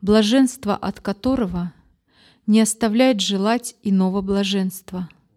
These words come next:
с познанием которого нечего более познавать. Осознай, что то есть Брахман, с видением которого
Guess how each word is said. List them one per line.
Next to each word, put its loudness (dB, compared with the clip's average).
с -20
познанием 2
которого -4
нечего 0
более -2
познавать. -6
Осознай, -2
что -4
то -2
есть 0
Брахман, -4
с -10
видением 4
которого -2